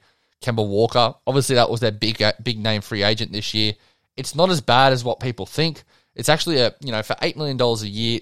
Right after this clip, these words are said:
it, you're getting him quite cheap because if he's on the court,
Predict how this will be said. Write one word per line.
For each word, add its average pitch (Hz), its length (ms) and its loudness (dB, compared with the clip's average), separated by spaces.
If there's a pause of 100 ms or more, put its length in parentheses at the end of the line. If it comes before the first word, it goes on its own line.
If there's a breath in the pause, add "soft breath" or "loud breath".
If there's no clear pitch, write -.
it, 117 100 -10
you're 135 160 -10
getting 135 220 -2
him 117 100 -4
quite - 280 0
cheap - 280 -2
because 117 260 -8
if 110 60 -6
he's 160 240 -6
on 123 140 -2
the 117 80 -4
court, 117 300 -2